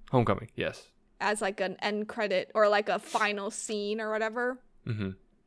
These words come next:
Speaker 2: Um, but yeah, so he, so Donald dressed up as the live action Prowler.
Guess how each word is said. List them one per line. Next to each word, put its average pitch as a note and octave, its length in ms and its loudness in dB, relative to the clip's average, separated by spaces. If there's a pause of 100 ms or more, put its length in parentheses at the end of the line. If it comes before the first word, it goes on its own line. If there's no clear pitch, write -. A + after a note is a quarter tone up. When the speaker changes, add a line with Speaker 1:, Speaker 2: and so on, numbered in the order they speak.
(120)
Speaker 2:
Um, D#2+ 500 -10 (1040)
but C#4 100 0
yeah, A4 180 12
so D4 160 6
he, F#4 180 4 (180)
so - 160 0
Donald G4 560 4 (600)
dressed B3+ 400 2
up C4 180 2
as A3 240 2
the A3+ 80 -6
live A3 240 0
action G3 440 -2
Prowler. A2 600 -8